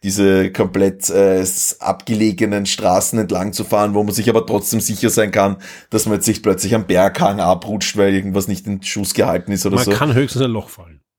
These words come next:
Speaker 1: Ja, genau. <laughs> Da muss man ein bisschen aufpassen.
Speaker 2: <laughs>
Speaker 1: Ähm,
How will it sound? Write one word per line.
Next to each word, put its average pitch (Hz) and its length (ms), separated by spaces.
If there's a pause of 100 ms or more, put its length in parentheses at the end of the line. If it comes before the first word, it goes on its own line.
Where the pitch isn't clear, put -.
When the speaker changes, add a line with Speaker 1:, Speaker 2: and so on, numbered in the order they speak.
(100)
Speaker 1:
Ja, 113 180
genau. 123 200 (100)
<laughs> - 120
Da 156 140
muss 165 160
man 254 100
ein 175 40
bisschen 156 200
aufpassen. - 680
Speaker 2:
<laughs> - 40 (460)
Speaker 1:
Ähm, 110 920